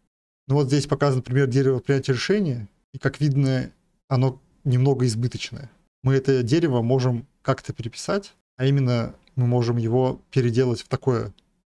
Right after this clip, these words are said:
более маленькое дерево, которое будет, соответственно, более компактное и более понятное для человека. Ну и, соответственно, для машины тоже. Она будет быстрее с ним работать, и оно будет меньше памяти занимать и так далее.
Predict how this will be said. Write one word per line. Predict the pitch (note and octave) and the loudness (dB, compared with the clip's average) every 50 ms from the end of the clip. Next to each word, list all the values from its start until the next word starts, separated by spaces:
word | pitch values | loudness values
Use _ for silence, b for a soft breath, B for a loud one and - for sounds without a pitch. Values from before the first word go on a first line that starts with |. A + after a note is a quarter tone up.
| _ _ _ | _ _ _
более | - A2+ B2+ C3+ B2+ B2 | -2 0 2 2 2 2
маленькое | A2+ A#2+ A#2+ A#2+ A#2+ G#2 - B2 | 2 2 2 0 -2 -2 -2 -2
дерево, | G#2+ A#2 A#2+ A2+ A2+ A2+ G#2+ - - _ _ _ _ _ _ _ _ _ _ _ | -2 0 -2 -2 -4 -6 -10 -12 -18 _ _ _ _ _ _ _ _ _ _ _
которое | _ _ - C3 B2+ A#2 | _ _ 0 0 2 2
будет, | A#2+ B2+ - | 0 0 0
соответственно, | B2+ A2 C3 A#2+ - - A#2+ A#2+ A#2 - - _ _ _ - | 0 0 -2 -2 -2 -4 -4 -4 -4 -6 -10 _ _ _ -4
более | A#2 A#2+ C3+ C3 B2+ B2 | 0 2 2 2 2 0
компактное | - C3 G#2 - E3 F3 E3+ - - A#2 A2 | 0 -2 -2 0 -2 -2 -2 -4 -6 -4 -2
и | A2+ A#2+ A#2+ | -2 -2 -2
более | A#2 A2 B2 B2 A#2+ A2+ | 0 0 0 0 0 0
понятное | - - A2+ A#2 A2+ - - A#2 A#2 A#2 A2+ - _ _ _ _ _ | -2 -4 -6 -6 -6 -8 -10 -12 -12 -14 -16 -20 _ _ _ _ _
для | - | -6
человека. | A#2+ - - A#2 A#2 A#2 A#2+ A2+ - A2+ - _ _ - | -6 -6 -6 -6 -6 -6 -6 -8 -10 -16 -20 _ _ 0
Ну | D#3 D3+ | 0 2
и, | |
соответственно, | C#3 C3+ C3 A#2+ B2+ A2 - B2+ A#2+ A2+ | 2 2 2 2 0 0 -2 -2 -2 0
для | A2 B2 | 0 0
машины | B2 A#2+ - - C3 A#2 G#2 | 0 0 0 -2 -2 -4 -4
тоже. | - - G#2+ G#2 G#2+ - - _ _ - | -4 -6 -8 -8 -8 -12 -16 _ _ -10
Она | B2+ A#2 A#2 A#2 | -4 -2 -2 0
будет | G#2+ A2 A2+ G#2 | 0 0 -2 -2
быстрее | G#2+ A2 - - - A#2+ B2+ B2 | -2 -4 -6 -2 0 0 0 0
с | A#2 - | 0 -2
ним | - A2+ G#2 | -4 -4 -4
работать, | A#2 A2 A#2 D#3 D3 C#3 A#2+ - - | -4 -2 -2 0 0 0 -4 -4 -6
и | A#2+ | -8
оно | A#2 A#2 A#2+ A#2+ B2+ B2 B2 B2 | -6 -6 -8 -6 -2 -2 0 0
будет | G#2+ A2+ A2 G#2 | 0 -2 -2 -2
меньше | A#2 A#2+ - - A#2 | -4 -4 -4 -4 -2
памяти | C3 C#3+ D#3 C#3+ - C3 | 0 0 0 0 -2 -2
занимать | A#2 A2+ A#2 A#2 A2+ - | -4 -4 -4 -6 -6 -8
и | - | -10
так | - - G#2+ | -10 -10 -10
далее. | A2 A#2 B2 C3+ C#3 C#3+ | -10 -10 -10 -12 -12 -16